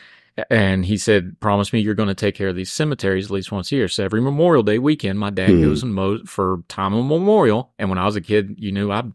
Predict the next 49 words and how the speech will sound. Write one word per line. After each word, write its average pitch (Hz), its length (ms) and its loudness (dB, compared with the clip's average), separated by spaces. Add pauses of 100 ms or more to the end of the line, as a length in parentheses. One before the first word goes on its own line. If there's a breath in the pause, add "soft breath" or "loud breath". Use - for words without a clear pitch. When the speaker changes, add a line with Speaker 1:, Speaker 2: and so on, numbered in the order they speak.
(180)
Speaker 1:
did 98 240 -4
most 107 280 -4
of 90 140 -6
it. - 120 -10 (460 loud breath)
Uh, 98 420 2
he 107 140 -2
mowed 107 240 4
off 104 160 0
them 101 120 -6
cemeteries. 113 560 -6
Granddad 101 380 0
made 92 220 -2
him 104 160 -2
promise 92 320 -6
to 110 100 -8
do 120 240 0
that. - 240 -6 (280 soft breath)
So 120 220 4
it 147 60 8
was 127 160 2
always 113 260 6
ingrained 101 480 0
in 95 100 -2
us 98 260 -4
at 107 80 -6
a 98 60 -4
young 104 380 -2
age 98 240 -2
of, 98 100 -4
like, 95 300 -4 (200)
you 117 140 0
know, 92 180 0
th-, 101 320 2
this 104 260 -2
is 110 80 0
just 110 240 0
something 104 400 0
you 98 140 -4
do. 95 120 -2
You 98 300 -2
take 104 280 -4
care 107 260 2
of 101 80 2
the 95 80 -4
people 98 300 -4
that 95 100 -6
came 101 260 -4
before 110 380 -2
you. 104 340 -2